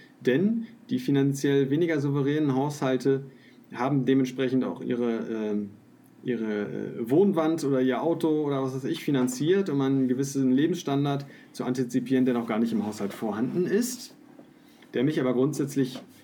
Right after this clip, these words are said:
auf alle Fälle in meiner Bonität schwächt und sehr unflexibel macht und mich sozusagen,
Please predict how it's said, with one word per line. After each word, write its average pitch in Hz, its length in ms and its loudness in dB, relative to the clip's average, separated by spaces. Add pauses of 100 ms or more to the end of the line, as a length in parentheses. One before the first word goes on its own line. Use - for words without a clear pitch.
(200)
auf - 140 -16
alle 120 180 -2
Fälle 120 180 -2
in 113 60 -2
meiner 113 180 0
Bonität 107 500 -2
schwächt 135 380 -4
und 107 100 -4
sehr 107 200 -2
unflexibel - 580 -10
macht - 300 -18
und - 180 -10
mich 110 160 -2
sozusagen, 101 560 -4